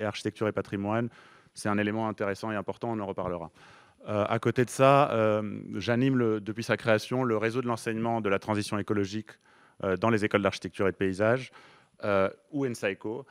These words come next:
euh, qui d'ailleurs organise ses prochaines rencontres, euh, à l'ensa Paris Malaquais du vingt-cinq au vingt-sept novembre prochain. Donc on vous invite tous, euh, et tous, euh, à nous rejoindre. Euh, enfin, c'est long,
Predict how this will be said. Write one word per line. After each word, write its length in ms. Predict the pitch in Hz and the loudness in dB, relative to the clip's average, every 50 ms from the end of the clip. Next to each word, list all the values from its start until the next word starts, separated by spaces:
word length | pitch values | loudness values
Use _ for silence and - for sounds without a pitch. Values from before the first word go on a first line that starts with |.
| - _ _ _ - | -20 _ _ _ -6
euh, 120 | 113 113 | -6 -6
qui 140 | 110 - 131 | -4 -6 -2
d'ailleurs 480 | 123 127 123 123 131 135 143 139 131 - | 2 2 4 4 6 6 6 6 6 6
organise 540 | 131 123 123 120 117 117 120 135 139 131 - | 6 6 8 8 8 8 8 6 4 2 4
ses 120 | - 123 | 2 2
prochaines 400 | - - 139 135 - 147 143 139 | 4 8 6 6 8 8 6 8
rencontres, 600 | 120 123 117 - - 123 131 131 120 - - 110 | 8 6 6 6 4 2 4 4 2 0 2 4
euh, 100 | 104 101 - | 4 4 6
à 100 | 113 120 | 6 6
l'ensa 300 | 123 127 123 120 - 120 | 8 6 6 6 4 4
Paris 240 | - 120 110 110 107 | 6 6 4 6 6
Malaquais 500 | 107 104 101 101 92 - 117 113 120 123 | 4 4 4 4 2 2 2 2 2 2
du 140 | 107 101 98 | 0 -2 -4
vingt-cinq 560 | 87 101 117 117 - - - 123 120 - - | 0 2 2 2 2 2 2 2 2 2 0
au 80 | 92 90 | 0 2
vingt-sept 500 | 113 113 110 - - 120 113 107 - - | 0 0 -2 0 2 2 2 2 0 -4
novembre 380 | 101 107 110 104 110 107 104 | -2 -2 0 0 0 -2 -2
prochain. 420 | - - 101 - - 101 101 107 110 | -2 -4 -4 -4 -4 -6 -6 -4 -4
Donc 220 | 104 98 - - | -6 -6 -6 -8
on 80 | 92 90 | -8 -8
vous 160 | 90 95 101 | -6 -4 -6
invite 240 | 92 90 95 - _ | -4 -6 -6 -10 _
tous, 260 | - 101 98 - - 95 | -12 -12 -12 -12 -10 -8
euh, 180 | 92 90 87 | -6 -6 -6
et 60 | 85 | -6
tous, 320 | - - 104 104 - - 98 | -8 -8 -8 -8 -8 -8 -10
euh, 40 | 85 - - - - - - - - | -10 -10 -12 -20 -20 -20 -18 -6 2
à 140 | 101 104 | 2 4
nous 80 | 113 110 | 4 4
rejoindre. 420 | 98 101 87 87 87 85 80 82 82 - _ - - _ - - - - - - - - - - | 2 2 0 0 -4 -4 -6 -8 -16 -20 _ -20 -20 _ -20 -20 -20 -20 -20 -20 -20 -18 -12 -2
Euh, 260 | 123 120 110 107 107 110 - | 2 4 6 8 6 6 6
enfin, 460 | 123 120 - - 143 147 160 180 190 - - _ - - - - - | 4 2 6 6 8 8 8 6 2 -4 -12 _ -20 -20 -20 -20 -20
c'est 160 | - - - 120 | -14 -2 2 4
long, 260 | 117 117 - 202 | 6 6 6 4